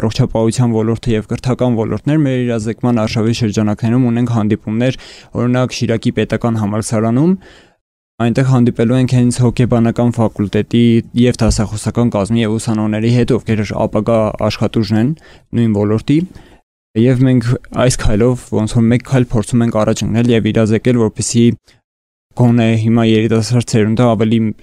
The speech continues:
շատ պատկերացում կազմի, որովհետև ես լինելով երիտասարդ, ես ինքս էլ շատ քիչ իրազեկվածության ունեի այս մասին, լինելով նաև լրագրող, բայց ստանձնելով այս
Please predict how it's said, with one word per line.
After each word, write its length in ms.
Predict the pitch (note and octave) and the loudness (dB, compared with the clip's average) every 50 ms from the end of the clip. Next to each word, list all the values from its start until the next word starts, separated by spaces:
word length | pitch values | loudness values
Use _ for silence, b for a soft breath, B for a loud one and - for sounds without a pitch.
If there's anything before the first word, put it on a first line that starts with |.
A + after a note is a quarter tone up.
| - | -2
շատ 200 | - C3 A#2+ - G#2 | -2 -2 -2 0 -2
պատկերացում 560 | G#2 F#2 - - - - G#2 - - G#2 G2+ - | -4 -4 -4 -4 -2 -2 -2 -2 -4 -4 -2 0
կազմի, 260 | G#2+ G#2 G#2 C3+ D#3+ D#3+ | 0 2 2 2 4 4
որովհետև 440 | C#3 A#2+ A2+ A#2 A#2+ - B2 A#2+ A2+ | 4 2 2 0 0 0 2 2 2
ես 120 | A#2 - - | 2 0 -2
լինելով 360 | G#2+ A2 A2+ A2 A2 - G#2+ G#2+ | -2 -2 0 0 0 2 2 2
երիտասարդ, 480 | G#2+ A2 - A#2+ A#2+ D3+ D3 C#3 C3 A#2 | 2 2 0 0 0 0 0 0 0 -2
ես 140 | - - A#2 | -2 -4 -6
ինքս 120 | A#2 - C#3+ | -4 -2 -4
էլ 100 | B2+ - | -2 0
շատ 180 | C3+ A#2 - - | -2 -2 -2 0
քիչ 180 | - C#3 C3+ - B B B B B B B B B _ _ _ _ _ | 0 0 0 0 B B B B B B B B B _ _ _ _ _
իրազեկվածության 840 | A#2+ A#2+ B2 A#2 G#2 A#2 G#2+ - A#2+ A2+ G#2 - - - C#3 B2+ B2 A#2+ A#2 A2 | 0 2 2 2 2 0 0 0 -2 -2 -2 -2 0 0 2 2 2 2 2 0
ունեի 240 | A2 G#2+ G#2+ A2 G#2+ G#2+ | 0 0 2 2 2 0
այս 120 | G#2+ - - | 0 0 0
մասին, 320 | G#2+ A2 - - D3+ D#3 C3 | -2 -2 0 2 2 2 4
լինելով 340 | A#2 A#2 A#2 A2 A2+ A2+ A2+ A2 | 2 2 2 2 2 0 0 0
նաև 240 | A2 A2+ G#2 G2+ | 0 -2 0 0
լրագրող, 500 | A2 G#2+ G#2+ G#2 G2 A2+ B2 D3 F3+ F#3 - B B B B B B B _ B2+ | 0 2 2 2 2 2 2 2 2 0 -2 B B B B B B B _ 0
բայց 220 | B2+ C3 B2 - - - - - _ _ _ - | 2 2 2 0 -2 -6 -8 -12 _ _ _ -6
ստանձնելով 540 | - C3+ C3 C#3 B2 - C#3 C3+ C3 B2 B2 A#2+ | -2 2 2 4 4 4 4 4 4 4 2 2
այս 120 | A#2+ - | 2 0